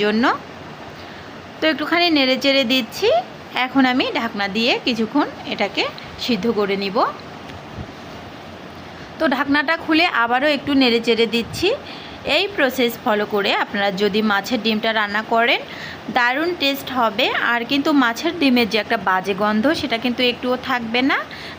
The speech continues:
না খেলে কিন্তু সেটা বুঝতে পারবেন না। তো আমার ডিমটা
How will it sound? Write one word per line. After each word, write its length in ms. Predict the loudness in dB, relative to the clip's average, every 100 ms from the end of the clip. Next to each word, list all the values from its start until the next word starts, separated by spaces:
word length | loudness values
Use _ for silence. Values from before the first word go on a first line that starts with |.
| -2
না 60 | 0
খেলে 180 | 2 0 2
কিন্তু 160 | 0 0
সেটা 140 | -2 -2 0
বুঝতে 240 | -2 -2 0
পারবেন 320 | 0 0 0 2
না। 60 | 0 -2 -10 -16 -16 -16 -16 -16 -16 -16 -16 -16 -16 -2
তো 60 | 0
আমার 140 | 2 2
ডিমটা 300 | 2 2 2